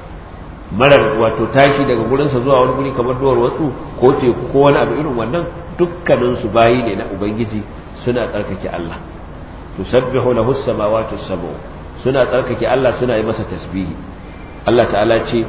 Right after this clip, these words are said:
"Wa in min shay'in illa yusabbihu bihamdihi." Babu wani abu da kake, da ka sani face yana tasbihi tare da godewa Ubangiji, "walakin la tafqahuna tasbihahu." Sai dai ba kwa fahimtar tasbihin da suke yi.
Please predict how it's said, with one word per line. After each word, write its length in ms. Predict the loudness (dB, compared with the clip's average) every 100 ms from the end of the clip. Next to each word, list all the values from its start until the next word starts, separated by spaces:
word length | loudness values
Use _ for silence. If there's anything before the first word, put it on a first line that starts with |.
| -4
"Wa 80 | -2
in 160 | -2 0
min 140 | -2
shay'in 320 | 4 6 6 2
illa 200 | 6 6
yusabbihu 440 | 6 0 0 -2 -2
bihamdihi." 480 | -4 -6 -6 -8 4
Babu 400 | 10 12 12 10
wani 120 | 8 8
abu 160 | 4 4
da 80 | 2
kake, 320 | 0 -2 -2 -2
da 80 | -4
ka 80 | -2
sani 200 | 0 0 -2 -4
face 220 | -4 0
yana 240 | 2 0 -4 -8 -10 -6
tasbihi 640 | -6 -4 2 4 6 4
tare 200 | 2 0
da 60 | 0
godewa 320 | 0 0 0
Ubangiji, 480 | 0 0 0 0 -2 -4 -10 -14 -16 -16 -14 -4
"walakin 480 | 6 6 6 2 4
la 140 | 4
tafqahuna 600 | 2 -2 -2 0 0 -2
tasbihahu." 720 | -2 -6 -4 -2 0 0 -2 -6 -10 -12 -14 -14 -16 -16 -8
Sai 100 | -2 2
dai 120 | 4
ba 220 | 6 4 6
kwa 160 | 4 2
fahimtar 460 | 0 0 0 -2 -2
tasbihin 640 | -4 -6 -6 -2 -2 -2 -4
da 80 | -8
suke 240 | -8 -8
yi. 160 | -8